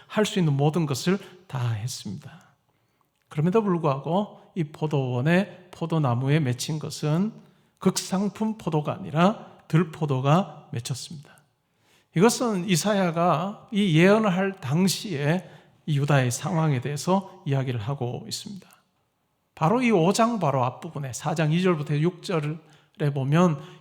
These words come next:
이스라엘의 회복에 대한, 미래에 대한 이야기가 언급되었습니다. 그렇다 할지라도 이 미래에 대한 소망이 현재의 악을 덮어버릴 수 없다라고 하는 것을 이 사 장, 오 장의 배치를 통해서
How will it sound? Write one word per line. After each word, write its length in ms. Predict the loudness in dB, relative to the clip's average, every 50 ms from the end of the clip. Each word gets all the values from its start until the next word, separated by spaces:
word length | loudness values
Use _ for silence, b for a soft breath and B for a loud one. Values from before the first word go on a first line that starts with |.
| B B -6
이스라엘의 500 | -6 -4 -2 -2 0 0 2 0 0 0
회복에 380 | 0 0 4 4 4 4 4
대한, 300 | 2 2 2 2 0 0
미래에 340 | 2 2 4 4 4 2 2
대한 280 | 2 -2 -2 -2 -4 -4
이야기가 920 | -2 -2 -2 -2 -2 -2 -2 2 4 4 4 4 0 -4 -16 -20 -14 -6
언급되었습니다. 1000 | -2 -2 0 0 0 -2 -4 -10 -10 -8 -10 -10 -10 -12 -12 -12 -16 -20 -20 _ _
그렇다 360 | -6 -6 -6 -4 -2 0 0
할지라도 1120 | 2 2 2 0 -2 -4 -2 0 2 2 2 2 4 4 4 4 2 -4 -18 -20 -20 b b b b b b b b b
이 120 | 0 0
미래에 600 | 2 2 4 4 6 6 6 6 6 6 6 4 4
대한 300 | 4 4 4 4 4 4
소망이 680 | 2 -2 -2 -2 0 2 2 2 2 0 -2 -2 -4 -6 b b b b b
현재의 840 | -10 -4 -2 0 0 0 2 2 4 6 6 4 4 2 -4 -10 -12 -4
악을 500 | 0 2 2 2 4 4 4 4 2 2
덮어버릴 560 | 0 -2 -2 -2 -2 -2 0 0 0 -2 -2
수 160 | -6 -6 -8
없다라고 960 | -10 -10 -10 -8 -6 -4 -4 -6 -6 -10 -16 -20 _ _ -6 -4 -4 0 0 0
하는 180 | 0 0 -2
것을 480 | -4 -6 -8 -8 -8 -4 -4 -4 -4 -2 -4
이 60 | -4
사 300 | -6 -4 -2 -2 0 0
장, 260 | 0 0 0 0 0
오 80 | 0 0
장의 400 | 2 0 2 2 0 0 0 0
배치를 420 | -2 -2 -2 -2 -6 -4 -6 -6
통해서 560 | -6 -8 -6 -6 -6 -2 0 0 0 0 -2